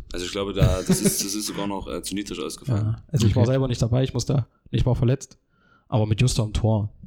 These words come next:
Speaker 3: Ja.
Speaker 2: kann eigentlich nichts passieren,
Speaker 3: Da
Speaker 2: ja.
Speaker 3: stand die Null.
Speaker 2: Da stand
Speaker 3: Beim
Speaker 2: die Null,
Speaker 3: Netto.
Speaker 2: ja, ja.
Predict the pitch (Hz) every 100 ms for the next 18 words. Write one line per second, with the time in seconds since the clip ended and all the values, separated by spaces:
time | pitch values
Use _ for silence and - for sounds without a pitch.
0 | - - _ - - - - - 104 -
1 | - 120 123 104 - 107 - 113 104 113
2 | 117 117 113 117 98 - - 107 - 104
3 | 98 110 120 110 107 110 110